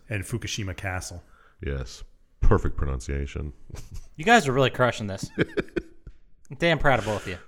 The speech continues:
Speaker 2: Thanks.
Speaker 1: Yeah, but you fight a guy with
Speaker 3: <laughs>
Speaker 1: Ya-,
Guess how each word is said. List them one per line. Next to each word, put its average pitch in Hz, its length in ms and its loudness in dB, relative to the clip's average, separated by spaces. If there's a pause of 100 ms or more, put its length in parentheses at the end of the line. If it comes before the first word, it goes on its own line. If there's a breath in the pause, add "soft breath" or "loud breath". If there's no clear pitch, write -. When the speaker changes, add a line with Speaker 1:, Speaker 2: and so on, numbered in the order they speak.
Speaker 2:
Thanks. 90 420 6 (460)
Speaker 1:
Yeah, 107 160 -2
but 104 80 -4
you 107 100 -4
fight 107 260 -2
a 110 60 4
guy 104 220 0
with 101 180 -8 (480)
Speaker 3:
<laughs> - 460 -20
Speaker 1:
Ya-, 107 300 0